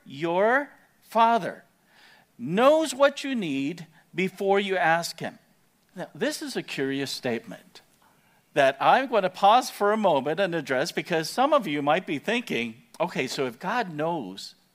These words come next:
what I need even before I lift up any prayer, then, and then what would you say?" Filling in the blank. Then why should I pray? It's just empty words. It's just waste of words, right? Because if God knows that I need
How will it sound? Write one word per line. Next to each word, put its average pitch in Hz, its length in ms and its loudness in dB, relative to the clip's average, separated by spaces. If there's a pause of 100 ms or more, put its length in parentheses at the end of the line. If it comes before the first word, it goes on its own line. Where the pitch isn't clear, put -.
(280)
what 127 180 2
I 131 140 4
need 135 320 -4
even 156 240 -6
before 135 400 -2
I 110 260 2 (400)
lift 151 240 0
up 139 120 2
any 117 200 -2
prayer, - 380 -4 (800)
then, 131 520 -2 (420)
and 120 100 -10
then 120 80 -4
what 135 120 -2
would 139 140 -2
you 120 60 -6
say?" 107 300 -6
Filling 110 340 -6
in 95 100 -8
the 92 80 -8
blank. 87 280 -10 (1800)
Then 339 120 6
why 285 440 0
should 339 220 0
I 339 140 4
pray? 370 640 2 (800)
It's 359 180 4
just 320 220 -4
empty 330 380 6
words. 330 400 4
It's 311 180 0
just 294 180 0
waste 277 400 2
of 262 160 0
words, 359 460 4
right? 294 240 4
Because 294 300 -2
if 247 100 -4
God 311 320 2
knows 247 440 6
that 208 200 6
I 262 220 4
need 240 460 -4